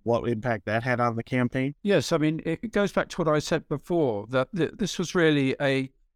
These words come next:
Speaker 2: twin track, uh, offensive, and the airborne element was a total surprise to the Allies. Um, the Dutch, um, idea to defend the Netherlands was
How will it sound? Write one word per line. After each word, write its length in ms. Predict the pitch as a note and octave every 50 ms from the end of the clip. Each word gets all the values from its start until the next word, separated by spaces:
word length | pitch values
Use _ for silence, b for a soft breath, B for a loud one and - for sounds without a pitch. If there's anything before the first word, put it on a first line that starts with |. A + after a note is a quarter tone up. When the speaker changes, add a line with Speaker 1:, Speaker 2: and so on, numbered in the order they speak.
| _ _ _ -
Speaker 2:
twin 340 | - F3+ E3 C#3+ C3+ B2+ A#2
track, 540 | - - G3 E3 C3 G#2 - - - - _ _ _ _ _ _ _ _ -
uh, 200 | C3 C#3 B2 C3 - -
offensive, 800 | D3 - - F#3 E3 E3 D#3 - - - B2 F#2+ G#2 - - _ _ _ _ _ _ _ _ _ _
and 440 | - D#3+ D#3 D3+ D3 C#3+ C#3 - C#3
the 240 | D3 C#3+ C#3 C#3 - -
airborne 500 | F3 F#3 G3 G3 E3 D3+ D3 C#3 C3+ B2+
element 400 | C3 C3+ C3 C3 C3 B2+ B2+ A#2+ - _ -
was 260 | A#3 D#3+ D3+ C3+ - D#3
a 120 | C#3+ C#3
total 480 | - - - G3 F3 D#3+ - - C3 A#2
surprise 760 | - - C3+ - - F3 E3 D#3+ D3 B2+ A2 G#2+ - -
to 140 | - E3 C#3+
the 120 | C3+ B2+ C3
Allies. 640 | C#3 C#3+ B2+ A2 G#2+ A2 F#2 F#2+ A2 C3 - - - _ _ _ _ _ _ _ _ _ _ -
Um, 380 | D3 C#3 C3+ C3+ C3+ C3+ - -
the 160 | - E3+ D3 B2+
Dutch, 600 | - - - F3+ F#3 F3 - G#3 - - - - _ _ _ _ _ - -
um, 480 | C#3 C3 C3 C3 C3 B2+ B2 B2 B2+ _ _ _ _ _ _ _ _ _ _ _ _ _ _ _ _ _ _ _ -
idea 500 | D3+ D3 C#3+ C#3 B2 D#3 C#3+ C#3+ C3+ B2+
to 160 | - - D3
defend 640 | C3+ C3 - - F3+ E3 D#3+ D3 C3+ A#2+ A2+ A2 - _ _ _ -
the 340 | D#3+ C#3+ B2+ B2+ B2+ B2
Netherlands 840 | A#2 C3+ C#3+ D3+ D#3 D3 B2+ A2+ G#2+ G#2+ G2+ G#2+ A#2+ A#2+ - - -
was 400 | C#3+ C#3 C#3 C3+ B2+ A#2+ -